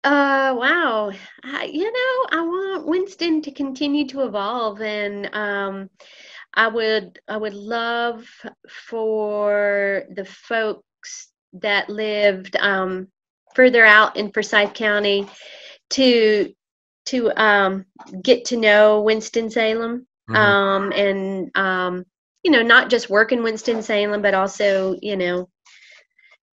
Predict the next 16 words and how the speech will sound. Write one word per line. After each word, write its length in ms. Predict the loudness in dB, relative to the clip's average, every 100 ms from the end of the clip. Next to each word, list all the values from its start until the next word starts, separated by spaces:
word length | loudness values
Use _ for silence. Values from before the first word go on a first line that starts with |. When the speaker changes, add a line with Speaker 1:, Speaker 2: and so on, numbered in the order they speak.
| _ _ -12
Speaker 1:
uh, 40 | -10 -10 -12 -4
do 180 | -2 0
things 380 | 2 2 0 2
there. 440 | 4 4 2 -2 0
Um, 840 | 4 6 6 6 2 0 -4 -8 -12 _ _ _ -18
uh, 300 | -16 -14 -14 -14 -18 -18 -20 _ _ _ _ -20 -10
what, 200 | -8 -8
what 200 | -10 -8
else? 320 | -6 -6 -6
What 120 | -2 -2
does 160 | -2
Winston-Salem 640 | -4 -6 -8 -8 -6 -6 -4
need 220 | -6 -6
to 100 | -8
do? 400 | -6 -4 -4 -8 _ _ _ _ _ -20 _
I 40 | -20